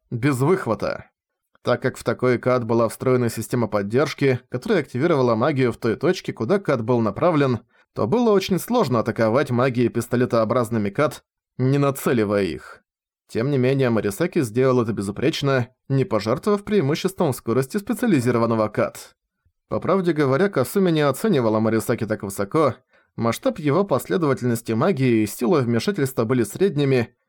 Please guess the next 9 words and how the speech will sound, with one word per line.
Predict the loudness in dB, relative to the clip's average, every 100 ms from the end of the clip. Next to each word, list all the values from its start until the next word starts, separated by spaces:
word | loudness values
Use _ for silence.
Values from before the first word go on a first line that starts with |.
| _
и | -2 2
единственным, | 2 0 0 0 0 2 2
чем | 2 0
он | 0 0
выделялся, | 0 2 2 0 0 0 0 _ _ -8
это | -2 -2
скоростью | -2 0 0 0 0
развертывания | 0 0 -2 0 0 2 2
магии. | 2 0 -4 -6 -12